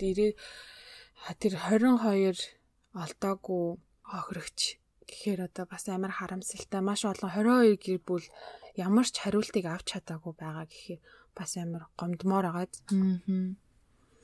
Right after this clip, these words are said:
Speaker 1: Балай амтан байна.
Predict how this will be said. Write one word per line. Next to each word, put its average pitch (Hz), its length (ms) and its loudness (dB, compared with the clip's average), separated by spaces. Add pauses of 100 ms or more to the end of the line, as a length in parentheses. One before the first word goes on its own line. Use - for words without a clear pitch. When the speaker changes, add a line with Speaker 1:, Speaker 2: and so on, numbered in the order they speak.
(1800)
Speaker 1:
Балай 247 640 2 (400)
амтан 202 360 -2
байна. 196 320 -2